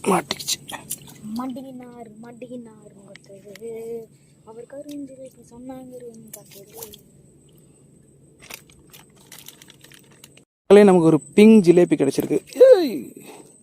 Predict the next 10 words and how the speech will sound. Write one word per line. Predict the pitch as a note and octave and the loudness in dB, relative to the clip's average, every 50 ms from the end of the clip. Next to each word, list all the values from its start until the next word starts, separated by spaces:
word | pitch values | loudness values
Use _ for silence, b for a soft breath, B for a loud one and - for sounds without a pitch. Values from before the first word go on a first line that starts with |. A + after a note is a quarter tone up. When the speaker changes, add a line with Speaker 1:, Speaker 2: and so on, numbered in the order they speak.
| _ _ | _ _
Speaker 2:
ஆக்ரோஷமா | _ - - _ A3 A3+ A3 - A#3+ A#3 B3 B3+ | _ -20 -20 _ -20 -20 -20 -20 -20 -20 -20 -20
இருக்கு | B3+ - _ B3 A3 | -20 -20 _ -20 _
ஃப்ரெண்ட்ஸ். | A3+ A#3+ - _ _ _ _ _ _ _ _ _ _ _ _ _ - | _ -20 -20 _ _ _ _ _ _ _ _ _ _ _ _ _ -6
Speaker 1:
பெருசா | D3+ D#3 E3 D#3+ - F3 | -6 -6 -6 0 4 4
இருக்கு, | D#3+ D#3 C3+ D3+ D#3 E3 - - _ _ _ _ _ _ _ _ _ _ _ _ _ _ - | 4 4 2 -2 -4 -4 -4 -6 _ _ _ _ _ _ _ _ _ _ _ _ _ _ -16
ஆக்ரோஷமா | - C#3+ _ - D3+ D3 C#3 - D3+ D3+ | -16 -14 _ -6 -6 -6 -4 -6 -8 -8
இருக்கு. | D3 C#3 B2+ C3 C#3 C#3 | -6 -8 -6 -6 -6 -6
முள்ளை | C#3+ C#3 D3 D3+ C#3+ | -6 -6 -6 -6 -6
பார்த்தீங்களா? | C#3+ C#3 _ - C#3 C#3 C#3+ D3 C#3+ - _ _ _ _ _ _ _ _ _ _ _ _ _ _ _ _ _ _ _ _ _ _ _ _ _ _ _ _ _ - | -6 -6 _ -8 -8 -6 -6 -6 -8 -10 _ _ _ _ _ _ _ _ _ _ _ _ _ _ _ _ _ _ _ _ _ _ _ _ _ _ _ _ _ -2
பெருசு. | C#3+ D3 D#3 D3+ - - - | -2 -2 -2 -4 -10 -10 -10